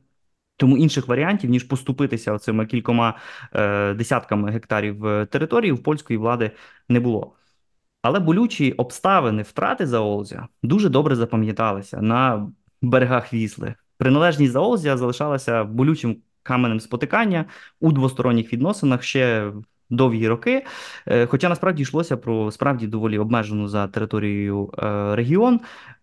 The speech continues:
Але у Східній Європі, особливо в Польщі, це об-, ображене самолюбство не вимірюється квадратними кілометрами чи такими суто раціональними,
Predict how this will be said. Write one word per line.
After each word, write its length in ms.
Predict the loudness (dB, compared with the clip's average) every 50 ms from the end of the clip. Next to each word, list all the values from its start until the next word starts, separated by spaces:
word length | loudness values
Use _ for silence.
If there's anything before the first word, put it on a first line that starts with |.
| _ _ _ _
Але 240 | 0 2 4 2
у 120 | 2 2 0
Східній 360 | -2 0 0 2 4 4 4
Європі, 360 | 4 2 2 0 0 0 -2
особливо 360 | -6 -4 -2 -2 0 0 0
в 60 | -2 -4
Польщі, 460 | _ 0 0 0 0 -2 -4 -6 -4
це 120 | -4 -6
об-, 280 | -2 -2 -2 -2 -2 0
ображене 580 | 0 0 2 4 2 2 2 2 2 2 2 2
самолюбство 640 | 2 0 0 0 0 0 -2 -2 -6 -10 -6 -2 0
не 180 | 2 2 4 4
вимірюється 880 | 4 4 4 4 2 2 0 0 -2 -4 -4 -4 -4 -4 -4 -4 -6
квадратними 540 | -4 _ -2 2 2 0 0 0 -2 -2 -2
кілометрами 720 | -2 -4 -2 0 0 0 -2 -2 -4 -8 -8 -8 -10 -10
чи 120 | -12 -6
такими 300 | _ -4 -2 0 0 0
суто 300 | 0 0 0 0 2 2
раціональними, 840 | 2 0 0 -2 -2 0 0 0 0 -2 -2 -2 -4 -4 -4 -4 -6